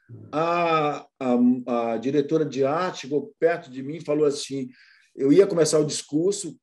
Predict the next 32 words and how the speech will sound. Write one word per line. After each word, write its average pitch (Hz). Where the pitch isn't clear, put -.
câmera 156
aberta, 151
figuração 147
preparada, 151
ela 165
chegou 156
e 160
falou 165
assim, 147
"Toma 151
essa 143
caneta 131
aqui, 123
essa -
caneta 143
foi 151
usada 139
pelo 139
Café -
Filho, -
foi -
o -
suficiente -
para 123
eu 143
precisar 143
de 131
dez 165
minutos 156
para 139
me 123
recompor." 127